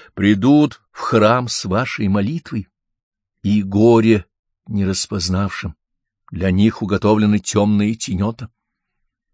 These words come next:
Негоже пустить в святая святых преступников духа. Джинны могут помочь на земном плане, даже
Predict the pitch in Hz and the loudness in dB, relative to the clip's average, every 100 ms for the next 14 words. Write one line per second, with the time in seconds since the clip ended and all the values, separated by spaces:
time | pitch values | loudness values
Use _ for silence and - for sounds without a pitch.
0 | _ - 113 135 123 123 87 90 90 _ | _ -2 0 0 2 2 2 -2 -4 _
1 | _ _ _ - 101 - - 101 - - | _ _ _ -8 -6 -6 -4 -6 -6 -8
2 | - 104 - 104 131 139 - 135 127 143 | -8 -8 -4 -2 -2 -4 -6 -8 -6 -8
3 | - 139 - 147 131 147 143 120 131 113 | -8 -10 -8 -10 -8 -10 -8 -6 -6 -6
4 | - - - - - - 92 95 165 220 | -10 -18 -20 -20 -20 -12 -4 0 2 2
5 | 226 208 202 196 190 185 - 117 180 165 | 2 2 2 2 2 0 0 2 2 0
6 | 170 - 139 139 160 156 - 131 120 123 | -2 -2 -4 -2 -2 -2 -4 -6 -6 -6
7 | 139 143 113 120 127 101 85 85 98 98 | -4 -4 -4 -2 2 0 0 0 0 0